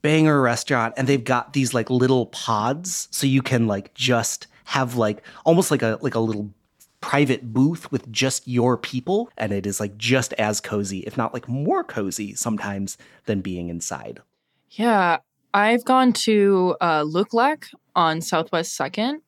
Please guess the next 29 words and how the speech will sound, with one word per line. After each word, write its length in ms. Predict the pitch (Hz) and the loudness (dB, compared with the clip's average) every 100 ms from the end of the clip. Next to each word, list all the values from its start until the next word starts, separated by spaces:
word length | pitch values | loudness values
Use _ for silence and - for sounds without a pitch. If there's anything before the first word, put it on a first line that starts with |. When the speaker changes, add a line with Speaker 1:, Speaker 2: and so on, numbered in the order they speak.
| _ _ _ _ - | _ _ _ _ 0
Speaker 2:
and 280 | 175 170 170 | 0 0 0
had 160 | 180 | 0
a 40 | 180 | 0
very 300 | 160 143 180 | 0 -2 -2
similar 260 | 180 175 | -2 -2
experience 580 | 151 - 160 160 151 165 | -4 -8 -8 -6 -8 -10
to 100 | - | -6
what 120 | 165 - | -4 -2
you're 140 | 160 | -4
describing, 480 | 160 - 160 151 160 | -4 -4 -2 -2 -6
John, 240 | 175 156 | -4 -4
with 160 | 160 165 | -4 -4
those 400 | 160 160 - - | -2 -2 -8 -6
individual 520 | 185 175 170 170 170 156 | -4 -2 -4 -4 -4 -4
pods. 680 | - 147 156 202 220 - - _ - | -2 0 -2 -4 -8 -12 -16 _ -4
Speaker 1:
Mm-hmm. 360 | 139 143 127 | -2 -2 -2
Speaker 2:
And, 480 | 180 156 151 151 156 - | 0 0 -2 -4 -10 -6
uh, 300 | 165 147 147 | -2 -2 -2
for 120 | 156 185 | -4 -4
people 280 | 190 180 170 | -2 -2 -4
who 100 | 180 | -4
haven't 320 | 180 175 170 | -2 -2 0
gone 200 | 165 170 | -2 -2
there 120 | 165 | -6
before, 500 | 165 - 165 151 147 | -8 -4 0 0 0
it's 280 | 160 - - _ - | -4 -8 -14 _ -14
a 40 | 175 | -4
really 340 | 190 214 175 | 4 4 4
solid 500 | - 165 170 156 | 2 0 2 0